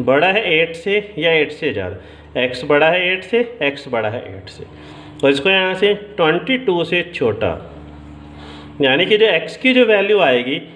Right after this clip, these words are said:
एट और ट्वेंटी टू के बीच में। उसने कहा था छोटे वाली जो side है इसकी length कितनी होगी, इसकी value जो होगी वो एट और ट्वेंटी टू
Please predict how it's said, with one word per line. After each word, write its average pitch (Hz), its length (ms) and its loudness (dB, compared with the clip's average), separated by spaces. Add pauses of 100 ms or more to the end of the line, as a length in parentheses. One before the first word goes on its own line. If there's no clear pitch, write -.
(180)
एट 196 280 2
और 247 140 8
ट्वेंटी 170 400 0
टू 151 260 -2 (100)
के 143 140 4 (240)
बीच 104 280 -6
में। 110 100 -6
उसने 180 240 4
कहा 190 200 4
था 202 540 -2
छोटे 139 340 4
वाली 208 320 4
जो 220 140 4
side 196 360 2
है 139 120 2
इसकी 214 300 0
length 202 220 2 (140)
कितनी 180 300 0
होगी, 110 340 2 (340)
इसकी 165 320 2
value 214 340 4
जो 190 160 6
होगी 156 180 2
वो 196 140 2
एट 185 280 2
और 202 100 2
ट्वेंटी 170 400 0
टू 143 220 0